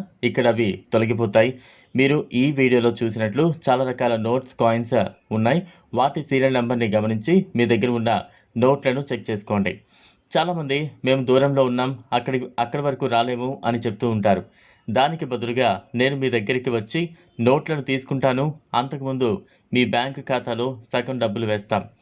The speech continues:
ఈ వీడియోలో మీకు నిజమైన వివరాలను చెప్పబోతున్నాం. ఒకవేళ మీ దగ్గర చిరిగిన నోటు ఉంటే దానికి కూడా సగం డబ్బులు దొరుకుతాయి. కాబట్టి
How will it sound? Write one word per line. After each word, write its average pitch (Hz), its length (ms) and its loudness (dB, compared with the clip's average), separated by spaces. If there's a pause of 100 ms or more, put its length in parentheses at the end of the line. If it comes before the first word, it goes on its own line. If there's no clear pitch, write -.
(340)
ఈ 120 80 2 (100)
వీడియోలో 127 340 2 (280)
మీకు 123 200 0
నిజమైన 131 500 -2
వివరాలను 117 360 -2
చెప్పబోతున్నాం. 113 560 -4 (420)
ఒకవేళ 120 400 0 (280)
మీ 120 180 2
దగ్గర 120 200 2 (160)
చిరిగిన 117 300 -2 (120)
నోటు 107 220 -2
ఉంటే 107 240 0
దానికి 113 360 -2
కూడా 110 180 0 (400)
సగం 127 280 -4
డబ్బులు 120 340 -4
దొరుకుతాయి. 104 340 -2 (220)
కాబట్టి 120 340 0